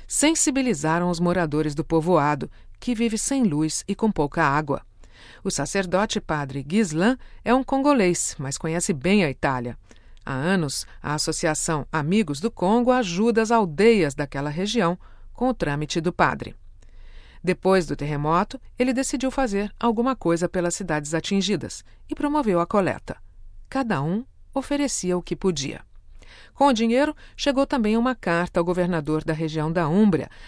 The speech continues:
assinada pelo prefeito congolês. "Nós nos sentimos envolvidos no luto que toca a Itália. Todos os dias, os italianos realizam atividades humanitárias em nossa área. Decidimos, então, organizar uma coleta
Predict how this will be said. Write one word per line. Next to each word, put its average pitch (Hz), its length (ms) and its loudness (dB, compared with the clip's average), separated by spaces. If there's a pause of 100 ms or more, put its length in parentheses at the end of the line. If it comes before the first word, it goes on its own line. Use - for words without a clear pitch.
(100)
assinada 170 440 0
pelo 165 180 0
prefeito 175 580 0
congolês. 156 720 -2 (560)
"Nós 175 320 2
nos 196 160 2
sentimos 202 580 2
envolvidos 208 680 2
no 254 120 6
luto 220 520 4
que 285 140 -2 (220)
toca 226 320 6
a 233 40 4
Itália. 147 460 0 (500)
Todos 190 300 2
os 135 120 -4
dias, 160 460 0 (240)
os 170 140 -4
italianos 170 580 0
realizam 160 460 -2
atividades 156 640 -2
humanitárias 170 680 2
em 170 80 0
nossa 151 320 -2
área. 131 320 -4
Decidimos, 247 540 -4
então, 277 360 0 (360)
organizar 240 560 0
uma 202 160 0
coleta 185 560 0